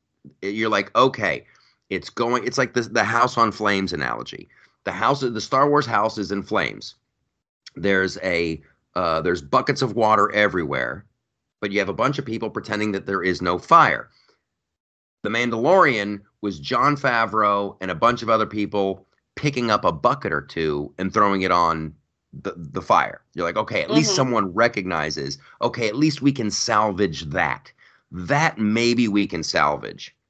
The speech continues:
Speaker 1: And now, uh, from, from the looks of it with Boba Fett, they're like, "Oh, no, no, no, no.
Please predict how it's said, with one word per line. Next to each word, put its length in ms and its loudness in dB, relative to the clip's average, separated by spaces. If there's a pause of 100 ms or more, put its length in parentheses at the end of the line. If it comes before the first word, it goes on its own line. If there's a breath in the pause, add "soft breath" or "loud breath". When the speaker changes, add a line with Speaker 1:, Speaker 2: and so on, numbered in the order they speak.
(100)
Speaker 1:
And 160 -4
now, 420 2 (360)
uh, 340 2 (140)
from, 360 -2
from 200 -2
the 80 0
looks 260 2
of 80 -2
it 120 2
with 160 -6
Boba 280 2
Fett, 220 -2
they're 100 2
like, 220 2
"Oh, 180 6
no, 180 4
no, 160 -2
no, 120 -4
no. 260 -14